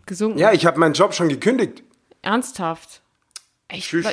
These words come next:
Speaker 1: jetzt rafft euch mal, teilt uns doch mal ein bisschen.
Speaker 2: Ich brauch mindestens einen Döner, einen Jufka am Tag und dann morgens natürlich
Speaker 1: Eine Donauwelle.
Speaker 2: eine Donauwelle. Und das,
Speaker 1: Ihr
Speaker 2: das
Speaker 1: wisst es,
Speaker 2: muss
Speaker 1: die
Speaker 2: man
Speaker 1: Donauwelle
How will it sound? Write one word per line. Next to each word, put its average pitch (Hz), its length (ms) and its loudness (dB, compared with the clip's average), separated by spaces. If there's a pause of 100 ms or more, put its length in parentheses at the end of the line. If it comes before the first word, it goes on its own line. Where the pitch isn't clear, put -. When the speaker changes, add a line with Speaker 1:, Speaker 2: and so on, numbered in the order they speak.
(120)
Speaker 1:
jetzt 240 280 0
rafft - 180 -4
euch 277 160 2
mal, 185 340 2
teilt 285 300 2
uns 262 200 -2
doch 202 120 -4
mal 190 100 -4
ein 175 80 -6
bisschen. 175 420 -8 (380)
Speaker 2:
Ich - 180 -14
brauch 156 160 4
mindestens 190 460 0
einen 160 180 -2
Döner, 175 220 4
einen 139 160 0
Jufka 165 320 0
am 143 120 -6
Tag 147 220 -2
und 135 140 -4
dann 143 160 0
morgens 156 320 0
natürlich 160 480 -2
Speaker 1:
Eine 233 120 0
Donauwelle. 202 360 0
Speaker 2:
eine 170 100 2
Donauwelle. 110 640 2
Und 127 180 -8
das, - 220 -8
Speaker 1:
Ihr 226 140 -4
Speaker 2:
das - 200 0
Speaker 1:
wisst - 40 -4
es, 185 100 -4
Speaker 2:
muss 143 160 -4
Speaker 1:
die 202 60 0
Speaker 2:
man 262 80 6
Speaker 1:
Donauwelle 302 160 4